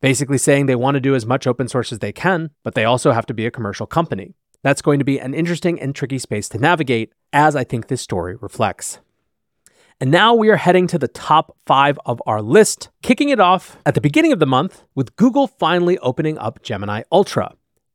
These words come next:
At the end of last year, Google was under a ton of pressure to do something that caught up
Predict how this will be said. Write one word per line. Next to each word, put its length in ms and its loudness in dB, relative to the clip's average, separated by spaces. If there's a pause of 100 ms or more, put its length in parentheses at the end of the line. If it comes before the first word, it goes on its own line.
At 80 -2
the 120 4
end 100 2
of 80 -2
last 320 2
year, 140 4
Google 320 0
was 160 -2
under 280 -2
a 140 -4
ton 680 0
of 160 -10
pressure 560 -2
to 120 -2
do 200 2
something 480 0
that 160 -6
caught 340 2
up 160 4